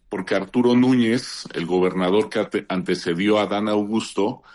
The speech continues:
pues dejó el Estado con niveles de violencia inéditos.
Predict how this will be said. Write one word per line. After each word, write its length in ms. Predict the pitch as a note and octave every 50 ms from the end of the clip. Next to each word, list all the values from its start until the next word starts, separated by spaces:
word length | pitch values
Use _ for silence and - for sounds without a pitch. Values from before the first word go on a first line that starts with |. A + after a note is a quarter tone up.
| - - - - _ _ -
pues 200 | G2 F#2+ F#2 E2+
dejó 380 | F#2 F#2 F2 - - A2 A2 A2
el 100 | A2 G#2+
Estado 500 | G#2+ G2+ - - G#2+ G#2 G#2+ A2 A2 G#2
con 180 | - G2+ F2+ F2+
niveles 440 | F#2 F#2 F#2+ G#2 G#2+ A2 G#2+ G2+
de 100 | - F#2
violencia 800 | E2 F2 F2+ F2 F2+ F#2+ G2+ G#2 G#2 - - A2+ G#2 G2+ G2+ G2
inéditos. 960 | G2 G#2 A#2 B2+ B2 A#2 G#2 G2 F#2 F2+ - - G#2+ A2 C#3 - - - -